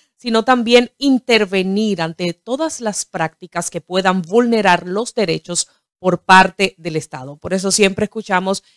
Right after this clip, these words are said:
en todas las informaciones que tienen que ver con el defensor del pueblo,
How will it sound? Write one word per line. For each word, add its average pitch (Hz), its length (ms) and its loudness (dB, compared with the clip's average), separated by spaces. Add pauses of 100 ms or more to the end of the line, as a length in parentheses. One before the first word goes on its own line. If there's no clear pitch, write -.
en 160 120 -20
todas 208 180 4
las 233 160 4
informaciones 202 640 -4
que 160 100 -10
tienen 170 240 -10
que 190 100 -8
ver 208 160 -2
con 185 160 -10
el 185 80 -6
defensor 185 440 -6
del 196 140 -4
pueblo, 196 360 -2